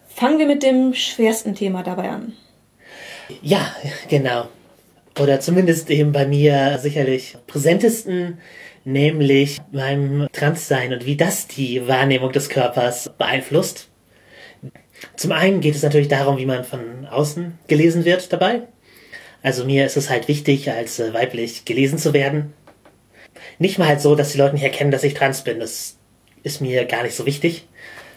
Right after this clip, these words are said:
Speaker 2: Es wäre mir fast eher lieb, dass ich als trans, äh, gesehen werde, weil das einfach so ein wichtiger Teil meiner Biografie ist. Aber ich möchte eben als weiblich gelesen werden, so dass halt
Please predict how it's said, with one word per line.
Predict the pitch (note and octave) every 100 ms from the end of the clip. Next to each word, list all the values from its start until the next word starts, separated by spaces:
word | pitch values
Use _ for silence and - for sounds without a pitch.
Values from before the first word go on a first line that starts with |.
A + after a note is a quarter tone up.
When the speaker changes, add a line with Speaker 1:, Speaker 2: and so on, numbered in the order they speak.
| _ - - -
Speaker 2:
Es | C#3
wäre | E3 D3+
mir |
fast | D3+ D3
eher | C#3 B2
lieb, | D3+
dass | C3+ -
ich | -
als | B2+
trans, | - B2 -
äh, | B2+ A#2+ A#2 B2+
gesehen | B2 B2 A#2+ B2
werde, | A#2 A2+ A2+ A2
weil | G#2+ G#2
das | F#2
einfach | A2+ A2+
so | -
ein | A#2+
wichtiger | B2+ - A#2+
Teil | C3
meiner | B2 A2+ A2
Biografie | G#2+ A#2 A2+ - E3+
ist. | F#3+ - - _ - - -
Aber | C3+ C#3 C3
ich | C3
möchte | D3 F3
eben | C#3+ B2+
als | A#2 B2+
weiblich | C3+ C3+ -
gelesen | B2+ A#2 B2
werden, | A#2 A#2+ A2
so | A#2 A2+
dass | A#2 A#2
halt | A#2 A2 -